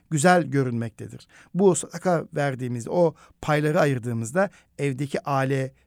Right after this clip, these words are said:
ve çocuklarımız bu heyecanı fark etmeli. Kurban etinden ayırdığımız payı çocuğumuz görmeli.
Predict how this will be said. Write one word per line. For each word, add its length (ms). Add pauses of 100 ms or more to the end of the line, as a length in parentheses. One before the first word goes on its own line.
ve 40
çocuklarımız 600
bu 100
heyecanı 480
fark 300
etmeli. 480 (320)
Kurban 380 (100)
etinden 420 (100)
ayırdığımız 520 (100)
payı 380 (240)
çocuğumuz 520
görmeli. 640